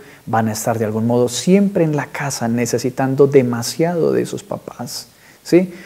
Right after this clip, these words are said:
O pensando que ellos necesitan demasiado de él. Y esto puede producirse por la persona misma o por la manera como los padres o cuidadores transmitieron a ese niño o a esa niña lo que sería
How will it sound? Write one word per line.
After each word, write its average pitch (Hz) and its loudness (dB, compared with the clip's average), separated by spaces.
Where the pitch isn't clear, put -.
O 135 6
pensando 143 4
que 143 6
ellos 143 6
necesitan 143 0
demasiado 120 -2
de 107 -4
él. 113 -8
Y - 0
esto 117 -2
puede 123 4
producirse 117 -2
por 113 -4
la 107 -2
persona 131 -4
misma 156 -4
o 117 0
por 123 2
la 113 2
manera 139 0
como 113 -4
los 104 -8
padres 123 2
o 120 0
cuidadores 120 0
transmitieron 117 0
a 113 0
ese 120 -4
niño 147 -2
o 110 -2
a 107 0
esa 123 -2
niña 151 0
lo 113 -6
que 104 -6
sería 110 -2